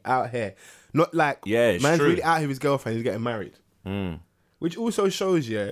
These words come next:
Speaker 1: like, all
Speaker 2: Uh,
Speaker 1: these
Speaker 2: listen,
Speaker 1: guys that
Speaker 2: it's,
Speaker 1: pretend to
Speaker 2: it's
Speaker 1: be savages are liars.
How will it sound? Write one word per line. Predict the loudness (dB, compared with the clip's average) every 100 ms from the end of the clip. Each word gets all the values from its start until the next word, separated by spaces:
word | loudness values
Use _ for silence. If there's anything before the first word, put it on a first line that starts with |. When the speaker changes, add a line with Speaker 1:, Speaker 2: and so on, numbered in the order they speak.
| -8
Speaker 1:
like, | -10 -2
all | 2
Speaker 2:
Uh, | 2
Speaker 1:
these | 4
Speaker 2:
listen, | 4
Speaker 1:
guys | 4
that | 2
Speaker 2:
it's, | 0
Speaker 1:
pretend | 0 0
to |
Speaker 2:
it's | 0
Speaker 1:
be |
savages | 0 0 0 -2 0
are | 0
liars. | 0 2 2 2 -4